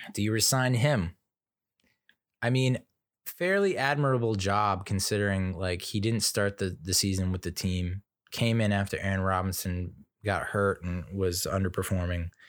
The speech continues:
Um, again, good depth piece, knows the system. Wink is comfortable with him. I'm partial to re-signing him just because I don't think he played that bad, but, uh, understandable if they wanna upgrade there.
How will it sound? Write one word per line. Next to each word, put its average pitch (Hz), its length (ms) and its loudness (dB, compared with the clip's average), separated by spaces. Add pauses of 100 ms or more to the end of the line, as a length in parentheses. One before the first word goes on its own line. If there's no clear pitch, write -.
(500)
Um, 92 560 0 (800)
again, 107 460 2 (120)
good 104 220 0
depth 131 320 0
piece, - 600 0 (340)
knows 110 280 0
the 104 60 0
system. 107 800 0
Wink 107 240 0
is 101 120 -2
comfortable 101 440 0
with 101 220 0
him. 98 340 0 (540)
I'm 104 200 0
partial 113 520 0
to - 160 -2
re-signing 113 560 2
him 117 260 2
just 104 220 -2
because 101 720 2 (760)
I 104 80 -2
don't 104 160 2
think 101 140 -2
he 107 120 -2
played 101 380 -2
that 101 300 0
bad, 110 500 0 (680)
but, 104 200 0
uh, 104 40 2 (160)
understandable 98 580 0
if 90 80 -6
they 98 140 0
wanna 92 180 0
upgrade 90 480 -4
there. 95 400 0